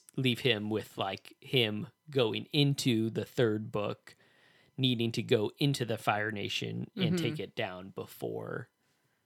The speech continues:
Speaker 2: Mm, before the comet.
Speaker 1: before the comet, as opposed to what I felt like was being set up in, in parts of book one, whereas, like, he'll need to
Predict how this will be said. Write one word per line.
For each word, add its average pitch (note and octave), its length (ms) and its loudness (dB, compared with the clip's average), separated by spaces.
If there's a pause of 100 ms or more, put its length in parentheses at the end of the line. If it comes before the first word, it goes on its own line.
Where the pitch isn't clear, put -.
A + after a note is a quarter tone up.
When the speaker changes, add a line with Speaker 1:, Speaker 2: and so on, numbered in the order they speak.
(480)
Speaker 2:
Mm, D#3 540 -4 (100)
before E3 260 -2
the - 120 -8
comet. D3+ 680 -4
Speaker 1:
before C3 240 2
the A2 80 0
comet, A2 380 -2
as B2+ 180 2
opposed D3 540 6
to A#2+ 260 6
what A#2 360 4
I A#2 240 0 (120)
felt B2 400 2
like A#2 240 2
was A#2 160 0
being A#2 220 -4
set A2 180 0
up G#2 160 -2
in, A2+ 320 -6 (460)
in A2 240 2
parts A2 320 -2
of A2+ 100 -4
book - 220 -4
one, A2 240 2
whereas, G#2 440 -2
like, F#2+ 400 -6 (1200)
he'll A#2+ 260 0
need G#2 240 -4
to A2 160 -4